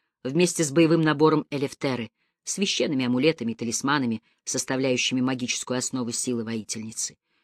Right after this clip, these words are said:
и выложили на меловую подставку, возвышавшуюся над уровнем равнины на высоту чуть ниже колена. Рядом на таких же возвышениях разложили ещё пятьдесят шесть кучек пепла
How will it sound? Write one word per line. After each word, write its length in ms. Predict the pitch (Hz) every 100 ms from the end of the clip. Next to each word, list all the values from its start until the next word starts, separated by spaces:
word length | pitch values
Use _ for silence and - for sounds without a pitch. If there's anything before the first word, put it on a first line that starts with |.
| _ _
и 120 | 135
выложили 480 | 170 240 233 208 214
на 80 | 202
меловую 400 | 196 185 196 190
подставку, 840 | 170 160 - 220 226 - 143 - _ _ _
возвышавшуюся 840 | 117 151 147 151 175 165 156 151 156
над 220 | 156 147
уровнем 440 | 180 156 139 139 -
равнины 540 | 143 143 131 165 185 135
на 120 | 127
высоту 360 | 127 160 -
чуть 320 | 143 - - - _ _ _ _ _ -
ниже 320 | 196 139 247
колена. 500 | - 147 117 95 - _ _ _ _ _ _ _ _ _ _ _ _ _
Рядом 340 | 135 165 165
на 80 | 170
таких 320 | 165 160 165
же 80 | 156
возвышениях 680 | 156 143 151 165 151 143 - _ _ _ _ _ _
разложили 440 | 139 156 170 202
ещё 240 | 190 - 190
пятьдесят 500 | 190 165 160 180 170
шесть 280 | - 165 -
кучек 340 | 165 - - -
пепла 380 | 175 - 180